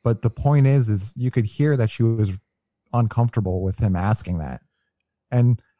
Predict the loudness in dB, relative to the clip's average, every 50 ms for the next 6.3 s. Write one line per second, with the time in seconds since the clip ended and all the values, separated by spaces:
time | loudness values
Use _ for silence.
0 | _ _ _ _ -2 -2 -2 0 0 2 2 4 4 4 2 2 0 0 0 2
1 | 2 2 0 0 0 0 -2 -2 0 0 2 2 2 0 -2 -6 _ _ _ _
2 | _ _ _ _ _ _ _ _ _ _ _ _ -2 0 0 0 -2 -6 -12 _
3 | _ _ _ _ _ _ _ _ _ _ -2 -2 -2 -2 -4 -8 -4 -2 0 0
4 | -2 -2 -2 -2 -2 -2 -2 -4 -6 -8 -10 _ _ _ -2 0 2 2 2 0
5 | 2 2 0 0 0 -2 -2 -2 -2 0 0 -2 -2 -4 -4 -8 -10 -4 -2 -2
6 | 0 0 -2 -4 -6